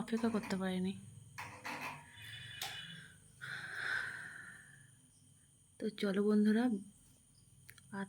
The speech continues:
থাকা যাচ্ছে না, অনেক গরম। তো এবার বাইরের দিকে যাচ্ছি, চলো। তো আমারও পুজো দেওয়া হয়ে গেছে। আমাদের, আমার পুজো দেওয়াটা তোমাদের সঙ্গে শেয়ার করতে পারিনি, কারণ ক্যামেরা ধরার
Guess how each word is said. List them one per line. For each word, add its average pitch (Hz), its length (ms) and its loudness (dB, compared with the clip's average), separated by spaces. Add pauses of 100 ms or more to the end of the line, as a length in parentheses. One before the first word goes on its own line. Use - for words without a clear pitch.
থাকা 196 260 0
যাচ্ছে 196 360 0
না, 196 60 2 (260)
অনেক 208 180 -2 (160)
গরম। 196 260 4 (680)
তো - 120 -4
এবার 247 220 12
বাইরের 233 320 12
দিকে 247 240 12
যাচ্ছি, 233 400 8 (560)
চলো। - 280 0 (3500)
তো 285 40 8 (140)
আমারও 226 320 12
পুজো 220 180 12
দেওয়া 226 240 12
হয়ে 208 300 10
গেছে। 202 260 8 (840)
আমাদের, 214 340 4 (220)
আমার 220 240 10
পুজো 240 260 12
দেওয়াটা 220 260 10
তোমাদের 220 340 8
সঙ্গে 233 220 4
শেয়ার 202 220 6
করতে 202 180 4
পারিনি, 196 380 4 (1120)
কারণ 208 200 2 (100)
ক্যামেরা 214 340 8 (240)
ধরার 240 260 12